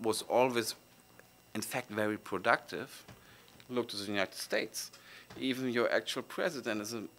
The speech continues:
immigrant from Germany. Maybe you sh-, should have shut down the borders for a certain <laughs> point, uh, <laughs> just to, to let him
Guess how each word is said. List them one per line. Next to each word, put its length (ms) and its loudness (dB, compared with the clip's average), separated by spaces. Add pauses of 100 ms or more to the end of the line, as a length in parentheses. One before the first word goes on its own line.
(120)
immigrant 460 0
from 200 -6
Germany. 600 2
Maybe 600 6
you 340 0
sh-, 100 -8 (100)
should 240 2
have 240 4 (300)
shut 280 4
down 220 8
the 80 2
borders 420 6
for 160 12
a 60 8
certain 440 6
<laughs> 60 -10
point, 460 4 (600)
uh, 260 8 (140)
<laughs> 1000 -2
just 260 8 (340)
to, 160 0 (840)
to 100 -6
let 260 10
him 300 2